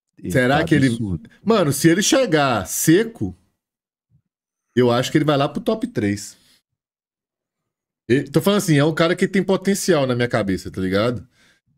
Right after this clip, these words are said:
Speaker 2: Só que ele é uma incógnita, né?
Speaker 1: É,
Speaker 2: Mas
Speaker 1: ele
Speaker 2: deixa eu
Speaker 1: de
Speaker 2: ver
Speaker 1: frente,
Speaker 2: aqui.
Speaker 1: de frente ele é muito bom, mas de costas varia.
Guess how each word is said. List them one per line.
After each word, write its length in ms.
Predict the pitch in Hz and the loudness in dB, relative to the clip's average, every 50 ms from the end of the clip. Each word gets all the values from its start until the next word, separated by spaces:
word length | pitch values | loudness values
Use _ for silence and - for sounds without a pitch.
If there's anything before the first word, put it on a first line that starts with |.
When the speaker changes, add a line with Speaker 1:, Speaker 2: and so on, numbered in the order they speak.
| _ _ _ _ _ | _ _ _ _ _
Speaker 2:
Só 220 | - - 160 156 151 | -2 0 2 2 2
que 160 | 151 151 180 | 2 2 4
ele 300 | 170 170 175 175 180 180 | 4 4 4 4 4 4
é 80 | 175 175 | 4 2
uma 320 | 180 180 185 185 196 214 | 2 0 0 0 0 -2
incógnita, 580 | 220 214 190 170 151 143 143 139 135 139 139 123 | 0 0 0 0 2 2 0 0 0 -2 -2 -4
né? 180 | 120 120 120 - _ _ _ _ _ _ _ _ _ _ _ _ _ _ _ _ _ _ _ _ _ _ _ _ _ _ _ _ _ _ - - - - - - - - - - _ _ | -4 -6 -8 -12 _ _ _ _ _ _ _ _ _ _ _ _ _ _ _ _ _ _ _ _ _ _ _ _ _ _ _ _ _ _ -20 -20 -20 -20 -20 -20 -20 -20 -20 -20 _ _
Speaker 1:
É, 140 | - 160 135 | -4 -2 0
Speaker 2:
Mas 140 | 127 127 131 | 2 2 2
Speaker 1:
ele 100 | 131 127 | 2 2
Speaker 2:
deixa 220 | 135 143 - 156 | 0 2 2 2
eu 20 | 143 | 2
Speaker 1:
de 60 | 123 | 2
Speaker 2:
ver 120 | 131 131 123 | 2 2 2
Speaker 1:
frente, 160 | 123 127 127 101 92 | 0 0 -2 -4 -4
Speaker 2:
aqui. 100 | - - - | -6 -10 -18
Speaker 1:
de 60 | - | -12
frente 280 | _ 139 143 147 143 - | _ -4 -2 -2 -2 -2
ele 60 | 156 | -2
é 40 | 165 | -2
muito 160 | 165 175 - | 0 -2 -2
bom, 240 | 190 160 143 143 147 | -2 -2 0 0 0
mas 200 | 143 139 131 120 | 0 0 -2 -2
de 80 | 123 - | -6 -6
costas 580 | - 123 123 127 135 139 - 151 147 143 143 | -4 0 0 2 0 0 -4 -6 -6 -6 -6
varia. 560 | 139 139 147 147 147 127 127 151 160 127 110 | -4 -4 -2 -2 -2 -4 -4 -4 -6 -6 -8